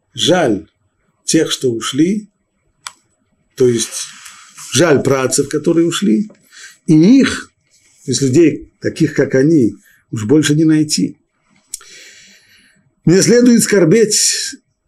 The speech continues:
о смерти, об уходе працев. Ведь сколько раз я открывался им, открывал им тебя как Бог всемогущий. Они не спрашивали у меня, а какое именно твое имя, какое имя выражает.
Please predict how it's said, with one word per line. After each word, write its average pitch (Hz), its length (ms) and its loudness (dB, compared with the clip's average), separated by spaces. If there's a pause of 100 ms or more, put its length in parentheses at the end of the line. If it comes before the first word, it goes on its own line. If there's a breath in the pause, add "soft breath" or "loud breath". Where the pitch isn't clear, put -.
(100)
о 131 640 -4 (380)
смерти, 151 480 2
об 123 120 0
уходе 135 300 2
працев. - 880 -4
Ведь 127 300 -4
сколько 202 420 2
раз 165 240 0
я 131 160 0
открывался 131 640 -2
им, 120 320 -4 (420)
открывал 127 460 -2
им 135 80 -4
тебя 123 220 -2
как 113 160 -4
Бог 127 160 0
всемогущий. 107 540 -2
Они 104 440 -2
не 78 100 -6
спрашивали - 480 -4
у 107 60 -4
меня, 98 400 -6 (260)
а - 80 -20
какое 131 360 -2
именно 110 260 -2
твое - 260 -12
имя, 131 260 -2
какое - 280 -12
имя 123 180 -6
выражает. 110 400 -10